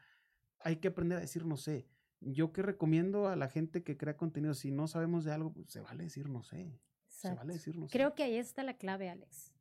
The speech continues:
Speaker 2: la responsabilidad de, de la, lo-, los mensajes que emites desde tu experiencia, desde tus bases, desde la propia ética que
Speaker 1: Sí,
Speaker 2: tú
Speaker 1: y
Speaker 2: mencionas.
Speaker 1: aclarar, yo le, le aprendo mucho a los,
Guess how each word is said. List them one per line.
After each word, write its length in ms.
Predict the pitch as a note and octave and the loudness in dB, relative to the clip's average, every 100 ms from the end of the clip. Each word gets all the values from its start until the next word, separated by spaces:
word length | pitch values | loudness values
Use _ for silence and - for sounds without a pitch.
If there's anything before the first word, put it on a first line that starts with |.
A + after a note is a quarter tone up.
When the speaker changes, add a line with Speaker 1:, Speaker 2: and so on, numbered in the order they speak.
| - | -4
Speaker 2:
la 100 | G3 | -2
responsabilidad 920 | G3+ F#3+ - G3+ - F#3+ F#3+ G3+ G#3 | -2 -4 -6 -6 -6 -4 -2 0 0
de, 260 | A3+ B3+ E4+ _ | -2 -4 -8 _
de 100 | A3 G3 | -8 -4
la, 320 | G3+ G3 G#3 | -2 -4 -6
lo-, 240 | A3 A3 | -6 -6
los 220 | - G#3 G3+ | -6 -6 -4
mensajes 360 | G#3+ A3 C4+ | -4 -2 -4
que 120 | - | -2
emites 440 | A3+ A3+ - C#4 - _ _ _ | -4 -4 -2 -4 -4 _ _ _
desde 240 | - A3 A#3 | -2 0 0
tu 100 | A3 | -4
experiencia, 920 | G3+ - G3+ A3 A#3+ B3 C#4 B3+ B3+ | -10 -6 -4 -2 -2 -4 -4 -4 -4
desde 340 | G#3+ G#3+ G3 G3+ | -4 -6 -4 -6
tus 260 | G#3 F#3+ | -6 -6
bases, 640 | F#3+ G#3 G#3+ - A3+ A#3 - _ _ G3+ | -2 -2 -2 -4 -4 -4 -8 _ _ -4
desde 200 | G3+ G3 | -2 -2
la 120 | F#3 | -2
propia 260 | G3+ G3+ G#3+ | -4 -4 -6
ética 300 | A#3+ - D#3 | -6 -10 -10
que 100 | - | -4
Speaker 1:
Sí, 60 | E3 | -4
Speaker 2:
tú 60 | |
Speaker 1:
y 40 | F#3 | -4
Speaker 2:
mencionas. 340 | G#3 - D#3 C#3 | -6 2 2 2
Speaker 1:
aclarar, 480 | D3 C3+ E3 A#3 - | 2 2 4 2 0
yo 360 | C#3 C#3 D3 | -2 2 4
le, 260 | F3+ F#3+ F#3 | 4 4 4
le 180 | - C#3 | 2 0
aprendo 340 | C3 D3+ E3+ | 0 2 2
mucho 360 | E3 D#3+ D#3+ E3 | 2 0 0 0
a 40 | |
los, 340 | D#3 B2 A2 | 0 0 -4